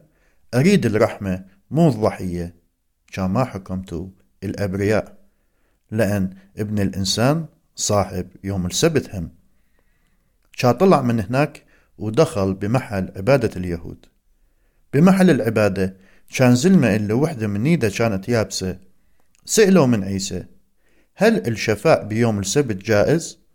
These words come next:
قالوا هاي خاطر يلقون سبب اللي يتهمونه. هو قال لهم: "لو واحد منكم يكون عنده طلي،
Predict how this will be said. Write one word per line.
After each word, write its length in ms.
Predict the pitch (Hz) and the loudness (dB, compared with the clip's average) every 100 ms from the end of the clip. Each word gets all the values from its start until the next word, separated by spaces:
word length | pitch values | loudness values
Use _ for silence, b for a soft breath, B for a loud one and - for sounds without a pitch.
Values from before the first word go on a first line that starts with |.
| _ _ _ _ _ _ - | _ _ _ _ _ _ 0
قالوا 300 | 123 107 98 | 4 4 2
هاي 360 | 95 143 202 196 | 4 4 4 0
خاطر 440 | - 110 104 101 | -4 -2 -2 -6
يلقون 360 | 104 107 107 107 | -6 -4 -4 -4
سبب 480 | 98 185 139 104 95 139 | 0 0 2 0 -2 -4
اللي 260 | 147 107 | -2 -2
يتهمونه. 640 | 98 98 95 107 98 87 87 _ _ _ _ _ _ _ _ | -4 -6 -6 -4 -2 -4 -8 _ _ _ _ _ _ _ _
هو 220 | - 143 117 | 0 2 4
قال 220 | 104 101 | 2 2
لهم: 500 | 120 123 165 170 - _ - - - - _ | 2 2 0 -2 -8 _ -20 -20 -20 -20 _
"لو 300 | 131 170 190 | 4 6 6
واحد 280 | 220 214 147 | 6 2 2
منكم 360 | 185 190 127 120 | 4 4 4 2
يكون 320 | 110 151 113 | 0 -2 0
عنده 260 | 139 117 | 0 0
طلي، 400 | 110 156 139 104 | 0 2 2 2